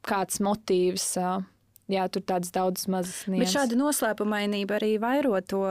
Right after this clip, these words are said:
Speaker 2: domu, ka mākslinieki nepelna.
Speaker 1: Ā.
Speaker 2: Kaut kādā mērā, jo n-, neviens jau nezina. Arī jaunie mākslinieki, kuri uzsāk savas gleznas,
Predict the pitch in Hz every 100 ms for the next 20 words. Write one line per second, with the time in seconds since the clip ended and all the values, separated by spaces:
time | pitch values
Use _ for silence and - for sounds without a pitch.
0 | 185 208 220 226 220 214 220 202 - 202
1 | 196 - 214 220 202 185 196 208 _ _
2 | - - - - 349 - - 269 294 226
3 | 220 220 208 202 208 214 - - 226 220
4 | 202 214 220 226 175 175 - - - -
5 | _ - 220 214 226 202 196 208 - 202
6 | 190 185 202 190 240 - 185 - 185 180
7 | 196 208 196 190